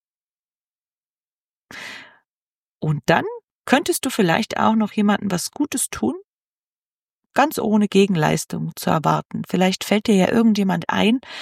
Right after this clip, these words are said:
dem du einen netten Gedanken oder eine Geste oder eine Aufmerksamkeit entgegenbringen möchtest. Weil Glück verdoppelt sich,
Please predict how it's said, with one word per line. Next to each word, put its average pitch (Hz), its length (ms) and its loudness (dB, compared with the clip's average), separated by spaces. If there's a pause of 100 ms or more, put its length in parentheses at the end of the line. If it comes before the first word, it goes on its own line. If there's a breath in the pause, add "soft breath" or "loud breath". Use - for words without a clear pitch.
(880 loud breath)
dem 208 180 4
du 202 480 4 (100)
einen 202 140 2
netten 247 280 0
Gedanken 196 600 0
oder 170 160 -2
eine 170 140 -2
Geste 185 720 2
oder 160 120 -2
eine 160 180 2
Aufmerksamkeit 175 1080 -2 (320)
entgegenbringen 175 720 -2
möchtest. - 580 -8 (720)
Weil 165 440 4 (160)
Glück - 580 0
verdoppelt - 600 0
sich, - 400 -10